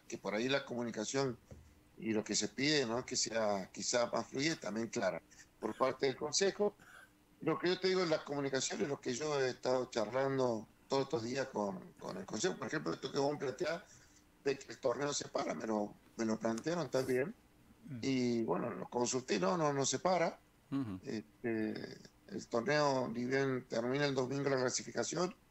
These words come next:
Speaker 1: inmediatamente se programa la próxima etapa para, para el próximo fin de semana.
Speaker 2: ¿Sabés qué pasa,
Speaker 1: Eh,
Speaker 2: Juan? ¿A dónde está la
Speaker 1: sí, Juan.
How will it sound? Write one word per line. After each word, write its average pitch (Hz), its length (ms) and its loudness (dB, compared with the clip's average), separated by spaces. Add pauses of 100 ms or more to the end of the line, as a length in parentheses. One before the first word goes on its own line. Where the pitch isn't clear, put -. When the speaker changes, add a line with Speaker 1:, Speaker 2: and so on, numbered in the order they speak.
(380)
Speaker 1:
inmediatamente 135 760 0
se 117 80 -8
programa 127 380 -4
la 123 160 -2
próxima 131 360 -2
etapa - 380 0
para, 101 380 0
para 117 200 -4
el - 60 -6
próximo 127 280 -6
fin 131 160 -8
de 208 60 -6
semana. - 440 -2 (280)
Speaker 2:
¿Sabés 185 440 2
qué 180 120 -2
pasa, 143 300 6
Speaker 1:
Eh, 147 100 4
Speaker 2:
Juan? 180 420 6
¿A 127 100 -2
dónde 147 180 -2
está 151 200 2
la 143 80 6
Speaker 1:
sí, 120 180 6
Juan. 120 180 -2